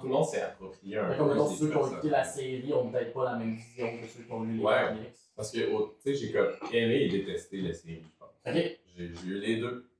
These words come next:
Speaker 1: J'ai, il y avait des bouts, j'étais, tu sais, des fois, c'est autant niaiseux, mais moi, je suis très dans l'esthétisme aussi, là.
Speaker 2: Mhm.
Speaker 1: Puis je suis comme, ben, pourquoi vous avez peur d'utiliser son costume comme il faut, là ? Qu'est-ce, qu'est-ce,
Speaker 2: Ouais.
Speaker 1: pourquoi, là ?
Speaker 2: Mais c'est vrai qu'on dirait que c'est un trend maintenant, les films de super-héros, de,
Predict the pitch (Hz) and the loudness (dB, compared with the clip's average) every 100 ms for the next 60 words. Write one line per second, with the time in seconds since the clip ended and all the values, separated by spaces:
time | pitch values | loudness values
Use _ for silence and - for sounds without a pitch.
0 | _ 92 90 90 92 101 92 95 98 - | _ -10 -4 0 0 0 0 0 0 0
1 | 98 90 85 - _ _ _ _ _ 110 | 0 0 -2 -8 _ _ _ _ _ -8
2 | 104 98 98 - 98 - 131 120 107 98 | -2 -2 0 0 0 2 4 4 4 2
3 | 107 113 98 92 - - _ 120 - 92 | 2 0 0 -2 -4 -14 _ -2 0 2
4 | 95 95 98 - 110 - 92 - 113 117 | 2 0 -2 -4 -10 -10 -10 -10 -10 -8
5 | 113 117 127 131 131 - _ _ 175 - | -2 0 0 0 -4 -10 _ _ -20 -20
6 | - _ _ 82 - - - - _ _ | -20 _ _ -4 -4 -6 -12 -16 _ _
7 | _ _ _ _ - 180 180 - - 87 | _ _ _ _ -6 0 2 2 2 0
8 | - 98 101 92 85 82 82 80 80 80 | 2 4 6 4 2 2 2 2 0 -6
9 | 92 82 85 - 82 87 - 90 82 82 | -10 -10 -8 -6 -6 -6 -10 -10 -6 -4
10 | 82 - 87 82 - - 139 143 - 135 | -4 -6 -12 -12 -14 -4 -2 -2 -2 0
11 | 151 - - - 190 170 95 92 - - | 0 0 -8 0 4 4 4 2 -2 -6
12 | _ - 175 - 370 - 220 - - - | _ 2 4 6 6 6 6 4 2 2
13 | 156 - - 143 170 - 151 139 - - | 2 2 4 4 4 2 0 -2 -4 -4
14 | - 180 147 - | 0 0 4 2